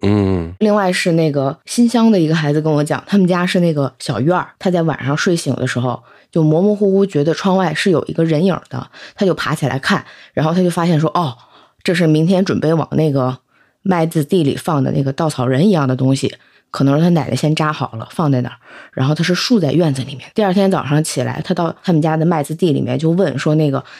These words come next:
Speaker 2: 昨天不是已经扎好了吗？”然后他们家大人说：“谁弄那个了？没有人弄那个。”他说：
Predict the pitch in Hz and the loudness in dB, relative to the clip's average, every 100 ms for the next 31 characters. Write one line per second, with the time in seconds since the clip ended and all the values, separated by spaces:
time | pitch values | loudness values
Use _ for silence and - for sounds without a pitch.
0 | - - 180 240 220 233 170 143 - 196 | -14 -4 2 2 4 2 2 0 0 -2
1 | 220 175 - 131 135 131 _ _ - 160 | 0 -4 -2 -2 -2 -4 _ _ -4 2
2 | 202 196 185 190 165 185 196 196 196 - | 2 2 0 0 2 2 2 0 -2 -12
3 | _ - - 185 247 403 240 185 143 131 | _ -16 -4 0 2 4 4 2 0 -2
4 | 156 269 185 143 147 139 139 233 | 2 2 2 2 0 -2 0 0